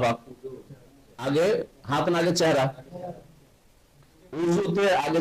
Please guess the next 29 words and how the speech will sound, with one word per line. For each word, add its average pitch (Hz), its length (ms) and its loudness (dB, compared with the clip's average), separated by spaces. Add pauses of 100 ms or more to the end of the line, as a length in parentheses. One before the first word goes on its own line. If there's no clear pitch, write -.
চেহারা 170 300 4
ধুতে 175 240 2
হয় 180 160 2
না 170 120 2
হাত 156 160 2
ধুতে 151 220 2
হয়? 135 120 4 (1080)
এ-, 131 160 2 (100)
এতটুকুর 190 420 2
ক্ষেত্রে 214 260 2
হাত 139 140 0
ধুতে 135 220 0
হয়, 78 120 -6 (440)
কিন্তু 143 240 0
যদি 160 140 2 (120)
এখান, 170 200 2 (140)
এখান 175 220 0
পর্যন্ত 180 320 2
হাত 160 180 2
বলেন 185 220 -2
তাহলে 165 180 4 (100)
আগে 151 180 0
চেহারা 170 300 2
তারপরে 151 280 0 (760)
হাত 90 200 -6
আছে। 90 160 -4 (840)
তায়াম্মুমের 175 380 2
ক্ষেত্রে 202 260 2 (2000)
আগে 117 160 0